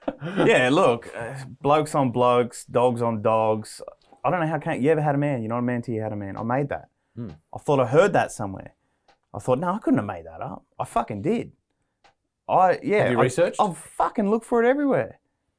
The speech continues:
Speaker 1: I made it up. This is just me talking shit. Like, how is that not a thing? You're not a man till you had a man.
Speaker 2: Well, every saying has to come from somewhere.
Speaker 1: Yeah, but it's fucking
Speaker 2: In many years,
Speaker 1: humans
Speaker 2: scholars
Speaker 1: have
Speaker 2: will
Speaker 1: been
Speaker 2: look
Speaker 1: around
Speaker 2: back.
Speaker 1: for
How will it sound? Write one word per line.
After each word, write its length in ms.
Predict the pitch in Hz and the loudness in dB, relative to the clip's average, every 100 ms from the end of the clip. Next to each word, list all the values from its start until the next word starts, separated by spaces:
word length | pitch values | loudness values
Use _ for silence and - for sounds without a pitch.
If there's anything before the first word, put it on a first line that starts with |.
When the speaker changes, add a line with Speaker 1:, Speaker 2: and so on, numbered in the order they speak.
| - | -10
Speaker 1:
I 60 | 180 | -2
made 200 | 208 214 | 2 2
it 60 | 262 | 0
up. 280 | 277 - _ _ _ _ _ - | -2 -6 _ _ _ _ _ -6
This 220 | 196 208 | -6 -4
is 60 | 175 | -6
just 180 | 165 180 | -6 -4
me 160 | 196 | -4
talking 320 | 180 185 160 | -4 -8 -8
shit. 440 | - - 359 - - _ _ _ _ _ _ _ - | -10 -10 -10 -10 -14 _ _ _ _ _ _ _ -8
Like, 120 | 151 | -4
how 200 | 208 262 | 2 4
is 80 | 247 | 4
that 180 | 233 175 | 2 2
not 160 | 202 190 | 2 0
a 60 | |
thing? 380 | - 220 196 95 | -2 -6 -6 -2
You're 100 | 117 | 0
not 160 | 160 147 | 2 2
a 20 | |
man 220 | 160 147 | 2 -2
till 120 | 160 | -4
you 80 | 131 | -4
had 140 | 147 | -4
a 40 | 196 | -6
man. 240 | 110 - _ | -10 -16 _
Speaker 2:
Well, 140 | 160 202 | -10 -10
every 120 | - | -8
saying 280 | - 202 175 | -8 -8 -8
has 140 | 165 | -10
to 80 | - | -10
come 160 | 156 151 | -10 -8
from 160 | 127 | -8
somewhere. 420 | - 175 139 - - _ | -10 -10 -12 -16 -20 _
Speaker 1:
Yeah, 100 | 214 | -8
but 180 | 196 - - | -8 -12 -16
it's 240 | - - | -16 -16
fucking 520 | - 254 247 220 214 _ | -12 -12 -10 -10 -10 _
Speaker 2:
In 160 | 151 151 | -4 -2
many 200 | 165 175 | -2 -2
years, 340 | 170 156 107 98 | 0 2 0 -2
Speaker 1:
humans 80 | - | 4
Speaker 2:
scholars 320 | 285 254 220 | 6 6 4
Speaker 1:
have 60 | 226 | 2
Speaker 2:
will 60 | |
Speaker 1:
been 80 | 226 | 2
Speaker 2:
look 80 | 220 | 4
Speaker 1:
around 240 | 226 226 | 4 2
Speaker 2:
back. 80 | 214 | 0
Speaker 1:
for 160 | - | -2